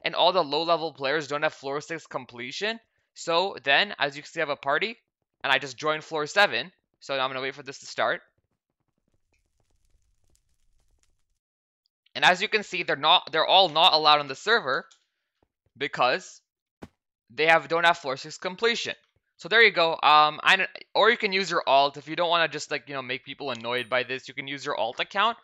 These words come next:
but if you don't have an alt account, this is a really easy way to do it. Just queue for entrance floor, get a bunch of Catacombs zero,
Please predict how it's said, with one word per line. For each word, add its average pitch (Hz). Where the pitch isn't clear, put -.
but 156
if 165
you 175
don't 202
have 202
an 196
alt 190
account, 180
this 151
is 160
a 143
really 175
easy 156
way 151
to 139
do 123
it. 175
Just -
queue 185
for 165
entrance 160
floor, 170
get 156
a 139
bunch 156
of 156
Catacombs 147
zero, 170